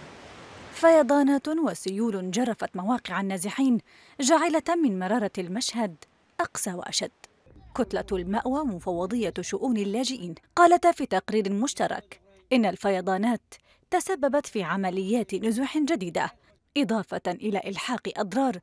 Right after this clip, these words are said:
بالممتلكات الشخصية للأسر المتضررة، وكذلك البنية التحتية العامة،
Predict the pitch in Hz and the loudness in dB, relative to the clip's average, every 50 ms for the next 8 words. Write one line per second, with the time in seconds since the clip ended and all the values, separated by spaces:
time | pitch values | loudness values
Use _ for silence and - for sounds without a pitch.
0 | _ _ _ _ _ _ 262 359 330 330 339 294 - 330 311 - - 311 294 - | _ _ _ _ _ _ 0 2 2 4 2 2 2 2 0 0 -2 -4 -4 -4
1 | 285 247 - - 254 - - - 330 294 233 226 180 165 262 - _ _ _ _ | -4 -2 -2 -2 -2 -2 -4 -6 -6 -4 0 0 0 0 -2 -6 _ _ _ _
2 | _ _ - 370 285 226 - 254 254 - 254 233 233 254 247 240 269 311 320 - | _ _ 0 2 2 2 2 0 -2 -2 -2 -2 0 0 2 0 0 0 -2 -4
3 | 208 - - 185 170 175 165 170 - - - _ _ _ _ _ _ _ _ - | -6 -6 -6 -6 -6 -6 -4 -4 -4 -4 -6 _ _ _ _ _ _ _ _ -2
4 | 226 - 214 190 202 233 196 175 - - 208 185 170 170 214 269 247 226 175 170 | -2 -2 -2 -2 0 0 0 0 -2 -2 -2 -2 0 0 2 2 2 2 0 -4
5 | - 180 - - 202 185 - - 285 285 294 269 - 277 247 226 277 349 311 233 | -6 -8 -4 -2 -4 -4 -4 -4 -4 -4 -4 -2 -2 -2 -2 -2 0 0 2 2
6 | 190 170 | 2 0